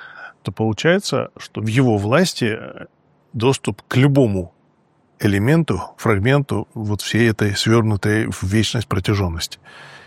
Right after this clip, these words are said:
И тогда получается, что да, действительно, это не просто, э, какой-то там терапевтический эффект того, что я раскаялся в совершенном мною зле, а это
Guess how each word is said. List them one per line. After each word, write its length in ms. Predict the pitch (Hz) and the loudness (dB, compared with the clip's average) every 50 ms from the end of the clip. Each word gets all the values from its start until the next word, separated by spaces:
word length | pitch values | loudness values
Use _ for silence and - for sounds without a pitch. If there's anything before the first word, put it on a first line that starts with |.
| - _ | -20 _
И 40 | - | -10
тогда 200 | - 101 107 139 | -4 -2 0 0
получается, 560 | 139 151 127 104 - - 143 156 151 - 127 | 2 0 0 0 2 2 2 2 2 0 -4
что 180 | - - - 110 | -6 -6 -6 -4
да, 160 | 107 113 113 | -2 -2 -2
действительно, 520 | 107 101 - - - 135 196 - - 117 | -2 -4 -6 -4 -4 -4 -4 -4 -4 -4
это 160 | 110 107 110 104 | -4 -2 -2 -2
не 120 | 107 104 | -2 0
просто, 460 | - 135 170 156 - - 120 107 101 - - - - - - - _ | 2 2 2 2 2 0 0 0 -2 -2 -8 -18 -18 -20 -20 -16 _
э, 180 | - 101 95 92 | -8 -6 -6 -6
какой-то 580 | - - - - 107 98 - - 95 92 92 - | -8 -4 -2 0 0 0 0 -2 -4 -2 -4 -4
там 180 | - 90 82 | -6 -6 -2
терапевтический 840 | - - 117 104 - 131 - - 127 110 - 104 - - - - 104 110 | 0 0 2 2 2 0 0 0 -2 0 0 0 0 0 0 0 2 2
эффект 460 | - - 120 98 - - - - - | 2 2 0 0 0 -4 -10 -10 -8
того, 200 | - 98 101 95 | -4 -4 -2 -2
что 180 | - - - 104 | -4 -4 -4 -2
я 380 | 101 101 92 87 87 - - - - - - - - | -2 0 0 0 -2 -4 -6 -12 -16 -20 -20 -6 -2
раскаялся 720 | - 110 - - - 123 104 98 98 92 - - 104 98 92 90 | -2 -2 0 2 2 2 2 2 2 0 -2 -2 -2 -2 -2 -2
в 240 | - 101 95 92 90 - | -2 -2 -2 -2 -2 -2
совершенном 600 | - 104 98 98 - - 113 98 98 98 98 101 | -2 -2 -2 -2 0 0 0 0 0 0 2 2
мною 280 | 104 101 95 90 92 | 2 2 2 2 2
зле, 320 | 95 98 113 147 196 202 - - - - - - - - - - _ _ | 2 2 4 4 4 2 0 -4 -12 -14 -14 -12 -12 -12 -14 -14 _ _
а 380 | - - 92 87 90 92 92 92 - _ _ _ _ - - | -12 -10 -8 -8 -8 -10 -10 -12 -14 _ _ _ _ -10 -10
это 440 | 123 - - 110 104 98 98 95 | -4 -2 0 0 2 0 -2 -4